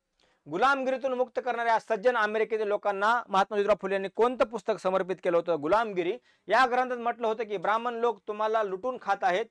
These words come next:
हे माझ्या शूद्र बांधवांना सांगण्याच्या हेतूने मी हे पुस्तक", बघा, हे, मी हा पुस्तक किंवा हे पुस्तक लक्षात ठेवा, अ, ग्रंथ लिहिला आहे. याच वर्षी अस्पृश्य निवारणाचा जाहीरनामा काढला.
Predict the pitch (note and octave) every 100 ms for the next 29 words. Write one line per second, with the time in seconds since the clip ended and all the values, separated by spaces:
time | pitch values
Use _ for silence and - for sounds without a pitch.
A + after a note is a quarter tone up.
0 | _ _ - F#3 G3 G#3+ A#3+ A3 A3 A3
1 | A3 G#3+ G#3 G#3+ G#3 G3 - F#3+ G3 F#3
2 | F#3 E3+ F#3+ F3 F#3+ F3+ F3 F#3+ F3+ -
3 | F3+ D3 D#3 D3 E3 E3+ _ - F3 E3
4 | E3+ F3+ - A3+ A3+ _ - F3 E3 -
5 | G3+ - F3+ E3 D#3+ D#3+ D3+ G3 G#3 _
6 | _ _ E3 E3+ - E3+ G3 G#3+ G#3 G3+
7 | F3 D#3+ - E3 F#3+ B3 A#3 G#3 F#3+ G3+
8 | F3+ F3 A3+ F#3+ G3+ F#3+ G3 F#3 F#3 -
9 | B3+ - _ _ _ _ D3 E3 G3+ A#3+
10 | A#3 A3 F#3+ E3+ C#3